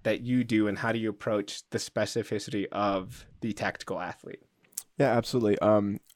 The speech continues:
Speaker 2: I, I love working with anybody that's, that's going into this realm because it's, it's my passion. Um, so if anybody ever wants to work with me and they're, I, whether they're go-, looking to go in the military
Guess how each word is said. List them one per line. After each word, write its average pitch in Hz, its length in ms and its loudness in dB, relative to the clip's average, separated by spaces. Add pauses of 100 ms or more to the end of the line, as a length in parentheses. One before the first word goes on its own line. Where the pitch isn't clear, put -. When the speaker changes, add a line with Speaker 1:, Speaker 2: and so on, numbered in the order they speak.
(420)
Speaker 2:
I, 113 160 4
I 127 120 6
love 131 240 8
working 117 340 4
with 101 160 0
anybody 101 540 4
that's, 95 340 -2
that's - 240 -4
going 95 300 2
into 95 160 -2
this 92 180 -4
realm 90 240 -2
because 90 380 -6
it's, - 260 -10
it's - 220 0
my 95 100 0
passion. 92 600 -4 (140)
Um, 90 360 -2 (400)
so 110 260 6
if 110 220 6
anybody 123 320 10
ever 113 100 6
wants 113 220 4
to 104 80 0
work 107 180 2
with 101 140 -4
me 104 160 2
and 95 160 2
they're, 95 280 2
I, 104 140 6
whether 101 360 0
they're 95 180 2
go-, 113 200 2
looking 120 260 2
to 107 60 0
go 104 120 4
in 98 80 2
the 95 80 0
military 107 640 6